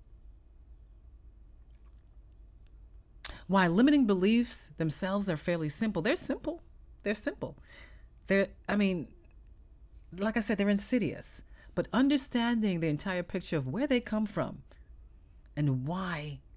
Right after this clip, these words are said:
we have them is not. That is why we get stuck. It's the mind. And that's why the mind has to be renewed. We don't understand the context of our thoughts, so we are led to,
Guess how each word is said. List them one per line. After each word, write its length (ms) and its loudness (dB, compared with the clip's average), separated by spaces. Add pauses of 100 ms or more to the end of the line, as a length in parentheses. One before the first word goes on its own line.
we 120 -2
have 280 -2
them 260 -2
is 180 -4
not. 380 -4 (1400)
That 160 6
is 140 2
why 140 4
we 100 2
get 160 0
stuck. 400 -4 (1600)
It's 200 -4
the 100 -2
mind. 440 -4 (440)
And 140 0
that's 200 0
why 100 0
the 80 -2
mind 220 0
has 140 -4
to 80 -8
be 60 -2
renewed. 460 -4 (1400)
We 140 8
don't 240 6
understand 440 2
the 60 0
context 540 -4
of 80 -2
our 80 0
thoughts, 400 -4
so 140 0
we 100 2
are 80 0
led 260 0
to, 200 -6